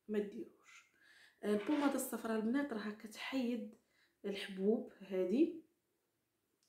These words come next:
اوريوميسين، كنظن كل شيء كيعرفها.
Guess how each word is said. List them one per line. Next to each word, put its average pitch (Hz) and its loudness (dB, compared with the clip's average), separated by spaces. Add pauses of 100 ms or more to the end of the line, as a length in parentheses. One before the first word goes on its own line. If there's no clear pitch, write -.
(140)
اوريوميسين، 214 6 (580)
كنظن 185 -4
كل 180 -2
شيء - -8
كيعرفها. - -12